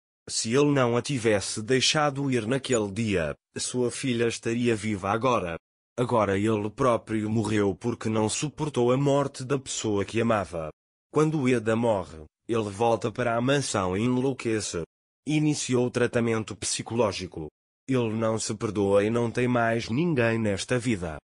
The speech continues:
A Fifi e todos os criados cuidam dele. Todos tentam garantir que a senhora Priya faça uma refeição na varanda. E nesse momento,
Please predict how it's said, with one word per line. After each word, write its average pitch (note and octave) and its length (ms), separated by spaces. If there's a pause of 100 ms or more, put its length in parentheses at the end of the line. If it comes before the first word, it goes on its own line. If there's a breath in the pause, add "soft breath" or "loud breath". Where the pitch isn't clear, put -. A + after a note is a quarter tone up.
(360)
A B2+ 80
Fifi A2+ 500
e A#2 40
todos G2 440
os F#2+ 140
criados A#2 540
cuidam G2+ 500
dele. F2 420 (420)
Todos B2 400
tentam A#2+ 400
garantir C#3 560
que B2 160
a A#2+ 60
senhora B2 460
Priya A#2+ 320
faça G#2+ 460
uma F2+ 260
refeição C3 640
na C3 140
varanda. G#2+ 560 (380)
E B2+ 120
nesse C#3+ 440
momento, A#2 720